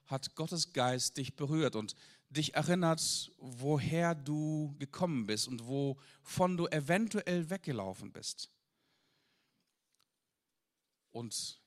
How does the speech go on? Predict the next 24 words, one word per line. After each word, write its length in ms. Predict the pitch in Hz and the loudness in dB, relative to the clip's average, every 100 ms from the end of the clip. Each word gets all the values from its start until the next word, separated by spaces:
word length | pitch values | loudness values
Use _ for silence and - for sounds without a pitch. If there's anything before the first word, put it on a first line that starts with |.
| - | -10
er 140 | 117 | -4
sucht 340 | 113 147 139 - | -2 -2 -6 -12
nach 140 | 92 | -12
dir 340 | - 98 113 123 _ _ _ _ _ _ _ _ - | -10 -8 -10 -12 _ _ _ _ _ _ _ _ -20
und 100 | - | -12
er 120 | 113 | -8
ruft 280 | 101 - - | -6 -8 -12
dich. 300 | - - _ _ _ _ _ _ _ _ _ _ _ _ - - - - _ _ _ _ | -16 -20 _ _ _ _ _ _ _ _ _ _ _ _ -20 -20 -20 -20 _ _ _ _
Und 100 | 117 | -2
ich 140 | 127 131 | 0 2
will 100 | 143 | 2
auch 160 | 139 | 2
heute 340 | 151 175 175 156 | 2 2 0 -4
diese 320 | 135 131 131 | -4 -4 -6
Predigt, 840 | - 151 156 151 - - - - _ _ _ _ _ _ _ - | -2 -2 0 -4 -6 -8 -8 -12 _ _ _ _ _ _ _ -14
ähm, 580 | 117 113 110 110 110 117 _ _ - | -10 -8 -8 -10 -12 -14 _ _ -8
mit 160 | 131 | -6
dem 80 | 139 | -4
Psalm 340 | 123 - 131 131 | -4 -4 -4 -4
dreiundzwanzig 800 | 131 131 127 151 170 - 98 | -6 -4 -2 -2 -4 -6 -8
als 160 | 107 - | -6 -6
Gebet 420 | 120 104 143 151 | -6 -6 -6 -6
beenden. 500 | 101 87 90 90 82 _ _ _ _ _ _ _ _ | -8 -10 -12 -20 -20 _ _ _ _ _ _ _ _
Und 360 | - 127 113 | -6 -6 -6